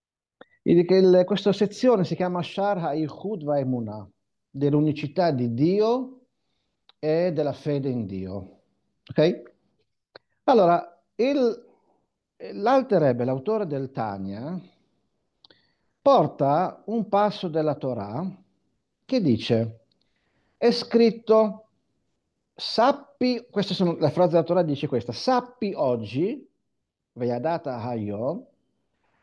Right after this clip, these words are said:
e credi costantemente nel tuo cuore", dice Dio,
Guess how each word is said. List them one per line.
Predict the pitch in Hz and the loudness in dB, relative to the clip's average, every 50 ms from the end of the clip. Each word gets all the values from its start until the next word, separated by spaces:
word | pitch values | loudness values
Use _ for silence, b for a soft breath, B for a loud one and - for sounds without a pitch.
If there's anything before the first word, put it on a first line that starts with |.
| _ _ _ | _ _ _
e | - 185 175 165 | 0 2 2 2
credi | - - 196 202 240 254 247 233 196 160 151 143 131 131 | 4 4 4 6 8 8 8 6 6 6 6 6 6 4
costantemente | - 202 208 208 185 - - 185 170 165 156 147 151 135 135 120 110 113 117 117 113 120 123 113 117 - - _ _ _ _ _ _ _ _ _ _ _ _ _ _ _ _ _ | 4 2 4 4 2 2 0 0 0 0 0 0 0 0 0 0 0 0 -2 -2 -4 -4 -6 -6 -6 -10 -14 _ _ _ _ _ _ _ _ _ _ _ _ _ _ _ _ _
nel | - 147 151 151 147 | -4 -4 -4 -4 -2
tuo | - 170 175 170 165 | 2 2 4 4 2
cuore", | - - 151 127 117 113 113 135 165 202 233 233 - _ _ _ _ _ _ _ _ _ _ _ _ _ _ _ _ _ _ _ _ _ | 2 2 4 4 4 4 2 2 0 -2 -2 -6 -12 _ _ _ _ _ _ _ _ _ _ _ _ _ _ _ _ _ _ _ _ _
dice | _ - 131 123 - 123 101 | _ -10 -10 -6 -6 -6 -4
Dio, | 101 101 98 117 151 180 190 190 | -4 -2 -2 0 -2 -2 -4 -8